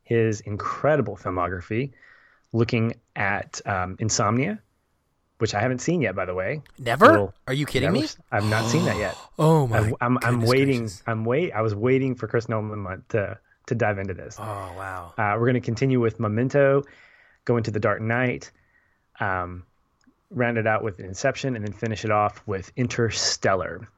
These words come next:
Speaker 1: And, uh, we really hope that you guys will enjoy this as much as we will. Uh, we expect you to because Chris Nolan's a great director. Uh, we've had conversations with people in our Facebook group that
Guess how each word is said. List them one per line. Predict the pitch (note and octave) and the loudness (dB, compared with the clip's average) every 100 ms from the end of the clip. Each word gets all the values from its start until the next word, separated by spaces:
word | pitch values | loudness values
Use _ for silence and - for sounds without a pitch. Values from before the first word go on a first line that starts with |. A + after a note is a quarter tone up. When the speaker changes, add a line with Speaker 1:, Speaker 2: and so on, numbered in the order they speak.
| - _ _ _ - | -20 _ _ _ -6
Speaker 1:
And, | A2 G2 G2 G2 | -2 -2 -2 0
uh, | F2 G#2+ | 0 2
we | A2+ | 2
really | G#2+ B2 C3+ C3 | 4 6 8 6
hope | A2 A2 - | 6 2 -2
that | G2 | -10
you | A2 | -2
guys | A2 G#2 G#2 G2+ - - - - | 0 2 0 -4 -10 -20 -20 -6
will | A2 G2+ | -2 -2
enjoy | G2 F#2+ G#2+ A#2+ | -2 0 4 4
this | A#2+ C#3 - - - | 4 2 0 -8 -2
as | A2+ G#2+ | 0 0
much | G#2 - | 0 -2
as | F#2 | 2
we | A#2+ | 4
will. | A#2+ B2+ B2 B2 B2 _ _ _ _ _ _ _ - - | 6 4 4 2 -2 _ _ _ _ _ _ _ -12 -2
Uh, | G#2+ | 0
we | G#2 G#2+ | 2 0
expect | G#2 - A#2+ A2+ | -2 -4 -4 -4
you | A2+ | -4
to | A#2 | -2
because | A#2 G#2+ G2 | -2 -4 -6
Chris | - - | -6 -4
Nolan's | A2 G2 | -2 -4
a | G2 | -2
great | G#2+ F#2 | -4 -2
director. | G2+ G#2+ - A2+ A2 _ _ - _ | -2 -2 0 -2 -2 _ _ -20 _
Uh, | A2 F#2 F2+ | -6 -4 -2
we've | F#2+ | -4
had | A2+ G#2 | -6 -2
conversations | G#2 G2+ A2+ F#2 F#2+ | -2 -2 -4 -4 -6
with | F#2 | -4
people | G#2 G2 | -4 -2
in | F#2 | -2
our | F#2 | -2
Facebook | A2 G2+ - - | -2 -2 -4 -6
group | G2+ F#2+ - | -4 -4 -4
that | F#2+ - | -4 -4